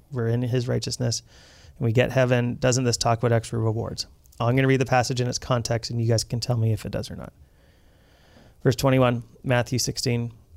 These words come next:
From that time on, Jesus began to explain to his disciples that he must go to Jerusalem and suffer many things at the hands of the elders, the chief priests, and the teachers of the law, and that he must be killed and on the third day be raised to life.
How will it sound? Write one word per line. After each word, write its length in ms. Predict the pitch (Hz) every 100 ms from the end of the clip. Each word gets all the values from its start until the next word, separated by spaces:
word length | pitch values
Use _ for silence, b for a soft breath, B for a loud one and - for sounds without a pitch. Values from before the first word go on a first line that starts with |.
| - - -
From 200 | - 135
that 220 | 135 151
time 280 | - 156 156
on, 280 | 135 131 135
Jesus 320 | 123 139 143
began 400 | - 143 135 131
to 120 | 131 135
explain 540 | - - 131 135 139
to 100 | 151
his 120 | 143
disciples 600 | - 139 127 117 123 131
that 100 | 131
he 100 | 143
must 260 | 135 131 -
go 120 | 135
to 100 | 135
Jerusalem 520 | 131 131 120 127 123
and 120 | 127 117
suffer 360 | - 131 -
many 280 | 120 120 143
things 400 | 139 139 123 120
at 80 | 139
the 80 | 123
hands 240 | 123 120
of 80 | 123
the 120 | 123
elders, 460 | 117 120 135 156 - b b b b b
the 60 | 131
chief 280 | - 120
priests, 440 | - 139 151 - -
and 80 | 123
the 60 |
teachers 360 | 117 135 135 123
of 100 | 127
the 100 | 135
law, 360 | 120 113 120 -
and 260 | 131 131 135
that 180 | 135 -
he 100 | 143
must 260 | 131 117
be 100 | - 131
killed 340 | - 127 123
and 100 | 127
on 100 | 123
the 80 | 123
third 260 | - 120 117
day 120 | 120
be 140 | 117
raised 260 | 113 110 -
to 100 | -
life. 300 | - -